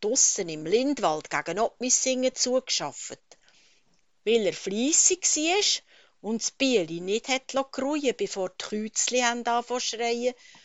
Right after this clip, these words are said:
und es dunkel geworden ist zwischen den Stämmen, ist es am spät geworden, bis er wieder im Städtli gsi ist. Meistens nach der zehn.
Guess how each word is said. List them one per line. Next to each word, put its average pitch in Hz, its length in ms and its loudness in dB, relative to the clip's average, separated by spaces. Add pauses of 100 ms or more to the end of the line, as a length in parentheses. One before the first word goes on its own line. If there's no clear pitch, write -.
(200)
und 196 260 2
es - 140 2
dunkel 226 480 0
geworden 240 420 0
ist - 280 0
zwischen 233 440 0
den 233 100 -2
Stämmen, 220 520 -2 (460)
ist 190 180 2
es 180 140 -2
am 156 200 -4
spät 247 500 4
geworden, 214 360 4
bis 196 220 2
er 180 120 -4
wieder 185 240 0
im 180 120 -4
Städtli 175 580 -2
gsi 170 440 -6
ist. - 180 -4 (440)
Meistens 254 680 2
nach 185 300 -2
der 214 180 -2
zehn. 147 520 -4